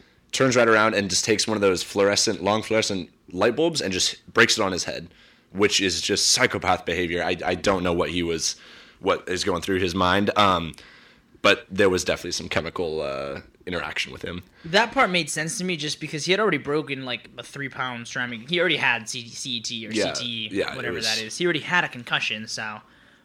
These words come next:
Speaker 2: might as well add a little bit of flair. Maybe don't use that next time, Zach, just 'cause it is
Speaker 1: He added a ton of
Speaker 2: dangerous.
Speaker 1: flair.
Speaker 2: The chemicals, maybe not worth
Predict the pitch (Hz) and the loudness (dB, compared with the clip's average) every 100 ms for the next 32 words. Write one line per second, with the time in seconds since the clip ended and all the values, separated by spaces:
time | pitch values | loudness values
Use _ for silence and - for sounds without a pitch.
0 | - 190 233 156 170 190 170 147 156 165 | -2 -2 0 0 2 0 0 -4 0 2
1 | 156 190 226 160 165 165 156 190 165 180 | 2 -2 -4 -4 -6 -6 -8 -6 -4 -4
2 | 202 220 240 - 247 233 247 247 240 - | -4 -10 -10 -6 -6 -4 -6 -8 -12 -14
3 | 165 - - _ - 165 117 127 156 - | -10 -10 -12 _ -10 -8 -6 -8 -8 -10
4 | - 127 117 117 92 170 - - - - | 0 2 4 2 0 -2 -2 -4 -4 -8
5 | 64 - _ - 160 196 196 202 196 - | -8 -12 _ -18 -8 -6 -4 -4 -4 -6
6 | - 139 175 156 123 120 | -16 -12 -10 -8 -8 -10